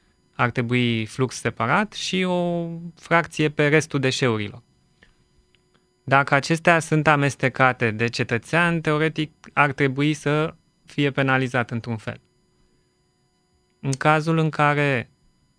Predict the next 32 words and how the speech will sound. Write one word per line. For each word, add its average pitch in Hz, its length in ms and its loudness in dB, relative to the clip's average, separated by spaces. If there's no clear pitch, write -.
mai 135 180 -2
există 135 320 -2
o - 20 6
a 131 60 6
doua 131 220 4
situație, 120 600 -2
cetățeanul 131 880 0
le 135 180 -4
colectează 151 580 2
corect, 117 540 -4
dar 120 220 -2
vine 127 260 -2
operatorul 127 480 0
de 120 80 -4
salubrizare 113 760 -2
și - 180 -8
le 110 400 -4
ridică 120 360 -6
pe 123 120 -4
toate 120 300 -2
cu 117 120 -6
aceeași 117 360 -2
mașină, 120 540 -4
iarăși 170 420 2
este 160 220 0
o 143 680 2
infracțiune 151 800 2
din 143 180 -2
partea 139 440 2
operatorului 135 580 -2
de 127 100 -2
salubrizare. 117 720 -4